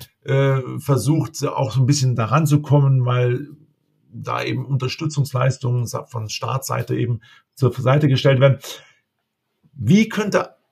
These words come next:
zum Beispiel ein Unternehmen sich mit Lieferanten, zum Beispiel aus der E U, verbünden, kooperieren oder eine Gemeinschaft gründen, um hier gemeinsam stark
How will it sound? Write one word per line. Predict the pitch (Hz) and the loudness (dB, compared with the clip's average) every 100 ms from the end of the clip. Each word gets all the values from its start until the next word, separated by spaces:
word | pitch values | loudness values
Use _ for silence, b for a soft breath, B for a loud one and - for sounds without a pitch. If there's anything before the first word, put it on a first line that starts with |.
| _ | _
zum | - 160 | 0 2
Beispiel | 160 156 151 | 4 4 4
ein | |
Unternehmen | 160 151 143 147 175 190 156 151 - _ _ _ 156 | 4 4 4 2 2 2 -2 -6 -12 _ _ _ -12
sich | 120 135 139 | -2 0 2
mit | 135 135 - - - - _ - | 2 0 -4 -12 -16 -20 _ -8
Lieferanten, | 123 101 113 101 147 156 143 123 - _ | -6 -2 0 4 2 2 0 -2 -6 _
zum | - 110 | -10 -8
Beispiel | 120 - | -6 -6
aus | - - | -6 -2
der | 123 | 0
E | |
U, | 143 160 214 185 | 0 0 0 2
verbünden, | 143 117 185 208 180 165 151 - | 2 6 6 6 4 2 -2 -8
kooperieren | - 156 151 131 180 170 | 0 2 4 4 2 2
oder | 143 147 | 0 0
eine | 135 131 | 0 2
Gemeinschaft | 131 113 180 185 - 160 - - 120 - | 2 2 0 0 0 -2 -2 -10 -12 -4
gründen, | 127 143 185 170 170 151 B B B _ _ _ | 4 6 6 4 0 -2 B B B _ _ _
um | - 147 | -2 0
hier | 175 165 135 | 0 -2 -2
gemeinsam | - 131 127 180 165 160 156 | 0 2 2 0 0 0 0
stark | 151 - - 71 87 - | 0 -2 -2 -2 -4 -6